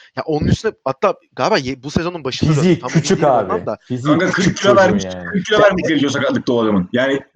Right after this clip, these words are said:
Speaker 3: kelimsiz.
Speaker 1: Ya, evet, evet, hayır. Bir dakika.
Speaker 3: Pardon.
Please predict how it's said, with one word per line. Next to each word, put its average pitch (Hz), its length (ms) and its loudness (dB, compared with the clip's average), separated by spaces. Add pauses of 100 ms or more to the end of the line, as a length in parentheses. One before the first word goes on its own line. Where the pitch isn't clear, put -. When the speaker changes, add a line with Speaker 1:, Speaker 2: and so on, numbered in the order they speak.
(120)
Speaker 3:
kelimsiz. 175 420 0
Speaker 1:
Ya, - 60 2 (260)
evet, 175 200 4
evet, 160 120 0 (160)
hayır. 170 240 0 (1040)
Bir 156 120 -20
dakika. 175 360 -4
Speaker 3:
Pardon. 104 320 -2